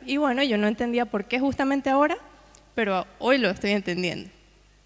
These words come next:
Y bueno, resulta que hace una semana, eh, me llama la pastora y me dice, "Mira, este, que si puedes predicar el próximo viernes".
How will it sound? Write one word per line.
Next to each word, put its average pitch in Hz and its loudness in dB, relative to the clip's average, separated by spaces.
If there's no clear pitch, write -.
Y 226 2
bueno, 202 4
resulta 277 2
que 208 0
hace 202 0
una 254 -2
semana, 277 -2
eh, 196 0
me 202 2
llama 190 4
la 247 4
pastora 262 0
y 247 -4
me 226 -2
dice, 220 -2
"Mira, 262 0
este, 208 -4
que 226 -4
si 233 -4
puedes 226 -2
predicar 233 0
el 233 2
próximo 220 2
viernes". 190 -2